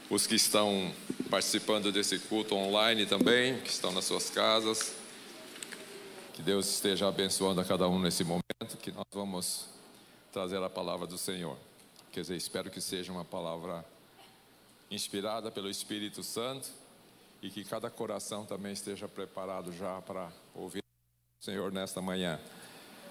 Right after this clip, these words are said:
É, nós estamos, ah, dentro desse tema ainda, aguçando os sentidos, e, e o pastor Renato pediu para eu falar sobre o paladar,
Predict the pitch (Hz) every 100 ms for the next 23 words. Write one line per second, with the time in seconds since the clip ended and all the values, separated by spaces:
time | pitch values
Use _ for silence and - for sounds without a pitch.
0 | - 104 113 113 113 113 107 - - -
1 | 113 110 113 117 135 131 123 113 - -
2 | - - - - - - - - - -
3 | - - - - 104 104 98 95 117 104
4 | 101 110 - 104 - 110 101 104 123 139
5 | 151 156 - - - - - - - -
6 | - 95 104 107 - 135 151 104 92 -
7 | - - 101 - 107 110 - 143 - 98
8 | - - - - - - - - - -
9 | 113 120 113 117 113 110 110 104 101 -
10 | - - - - - - - - - 98
11 | 98 95 104 101 101 101 104 110 107 104
12 | 113 110 110 101 98 - 101 98 107 -
13 | 110 107 98 87 73